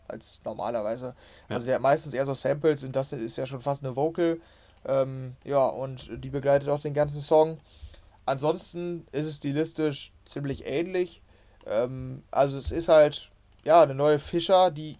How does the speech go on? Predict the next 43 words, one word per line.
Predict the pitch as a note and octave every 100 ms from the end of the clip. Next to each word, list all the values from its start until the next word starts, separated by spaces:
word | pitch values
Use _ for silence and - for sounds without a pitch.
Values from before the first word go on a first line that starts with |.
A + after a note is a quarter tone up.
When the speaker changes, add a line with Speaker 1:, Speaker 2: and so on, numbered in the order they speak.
| _
Speaker 1:
nicht, | C3+ D3 F3 - - -
die | C3 C3+
keine | D3 D#3+ F3
Kopie | E3+ E3+ F3 F3+
von | - E3
einem | D3 C#3+
anderen | C#3 D#3+ C#3
Song | - C3+ A#2
ist. | B2 - -
So | C3+
würd | C3+ B2+
ich's | C#3
beschreiben. | C#3 - C#3+ D#3+ G#3+ - _ - - - - _
Jetzt | - -
halt | C#3
nur | D#3
die | D3
Frage, | D3 C#3+ D#3
ob | D3+ D3
das | C#3
gut | D3 F3
ist | F3 C#3+
oder | C#3
nicht. | D3+ A3+ - _ - - _
Ähm, | - C#3 C#3 C#3 C3+ C3 _ _ _ _ _ -
ich | C#3
hab | F3
direkt | E3 F3
von | - E3+
meinem | D#3
Bruder | C#3+ F3+ G3
gehört, | F3+ F#3+ F#3
der | D3+
hat |
die | C#3+ A2+
eher | C#3
gehört | D#3 F3+ F3+ D#3
und |
meinte, | C#3 C#3+ D#3
ist | C3 C3+ -
gar | C#3
nicht | E3+ F3
geil. | F3+ G3